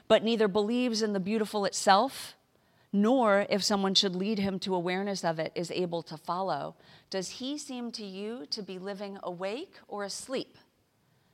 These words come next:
But consider whether dreaming isn't this, whether asleep or awake, to take a likeness to be what is not a likeness, but that thing itself that it resembles. Okay,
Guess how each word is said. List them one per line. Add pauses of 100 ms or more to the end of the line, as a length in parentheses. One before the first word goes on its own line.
(560)
But
consider
whether
dreaming
isn't
this, (360)
whether
asleep
or
awake, (240)
to
take
a
likeness
to
be
what
is
not
a
likeness, (320)
but
that
thing
itself
that
it
resembles. (1800)
Okay,